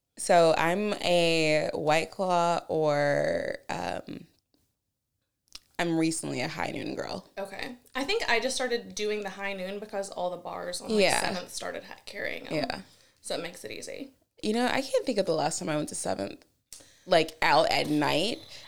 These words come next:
Speaker 1: I know we've been there several times day drinking, but, like,
Speaker 2: Yes.
Speaker 1: out at night, I can't think of
Speaker 2: I
Speaker 1: that.
Speaker 2: went probably, like, a month or two ago with Leve,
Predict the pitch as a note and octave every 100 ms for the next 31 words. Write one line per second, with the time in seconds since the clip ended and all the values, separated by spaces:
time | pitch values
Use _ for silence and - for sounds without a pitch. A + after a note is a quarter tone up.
0 | - F3+ A3+ A3 G3 E3+ D3+ C#3 C3 D3+
1 | G3 E3+ C3+ E3+ C3+ C#3 - E3 F3 C3+
2 | - - D#3+ E3 - D3+ - E3 F3 B2
3 | C#3 C#3 D#3 F3+ D#3 D#3 D#3 C3 C#3+ D3+
4 | D#3+ A#3 - - A4 G#4+ - B3 B3 C#4
5 | B3+ A#3 G#3 - G3 F#3+ F#3 F3 F3 G#3
6 | D4 D4+ - D#4+ E4 E4 E4 E4 E4 E4+
7 | C#4 C4 F#3 F3+ G#3+ C4+ C#4+ D4+ D#4+